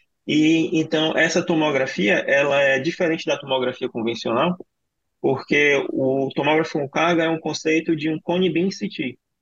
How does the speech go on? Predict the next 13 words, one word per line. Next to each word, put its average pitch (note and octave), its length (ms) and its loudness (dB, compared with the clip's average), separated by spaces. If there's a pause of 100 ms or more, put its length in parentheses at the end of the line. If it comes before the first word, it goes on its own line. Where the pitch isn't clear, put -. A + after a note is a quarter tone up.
(520)
né? C3+ 220 -2
Então, D3+ 420 -2
ele D3 760 0
é C3+ 180 2
um C#3 160 0
aparelho C#3 280 -2
de D#3 60 -6
tomografia C#3 520 0
que F3 160 2
emite D#3+ 400 0
um D#3 60 -4
feixe - 360 -6
cônico D3 480 -4